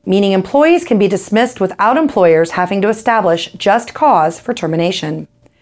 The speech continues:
However, that doesn't mean you have a blank check to fire whoever you want. Bad firing practices can still put you at risk for a wrongful termination suit, and your first line of defense is a well-documented paper trail.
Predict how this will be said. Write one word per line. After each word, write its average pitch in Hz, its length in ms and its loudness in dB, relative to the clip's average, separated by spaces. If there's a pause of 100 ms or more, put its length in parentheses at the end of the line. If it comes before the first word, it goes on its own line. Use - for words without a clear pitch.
(380)
However, 240 400 2
that 185 220 2
doesn't 214 300 2
mean 185 200 0
you 185 60 0
have 175 180 -2
a 170 60 0
blank 180 380 0
check - 340 -2
to 175 80 -2
fire 160 320 2
whoever 170 400 0
you 185 120 2
want. 220 380 0 (680)
Bad 220 320 2
firing 262 340 2
practices 165 640 -4
can 180 180 -4
still 233 300 -2
put 262 200 -2
you 277 60 0
at - 140 -2
risk 170 340 -2
for 170 160 -2
a 160 60 2
wrongful 175 400 0
termination 185 540 -2
suit, 147 340 -6 (420)
and 185 140 0
your 175 100 2
first 226 340 0
line 220 200 0
of 214 80 -2
defense - 520 -4
is 160 140 -4
a 175 60 4
well-documented 165 1000 0
paper - 280 -4
trail. - 420 -12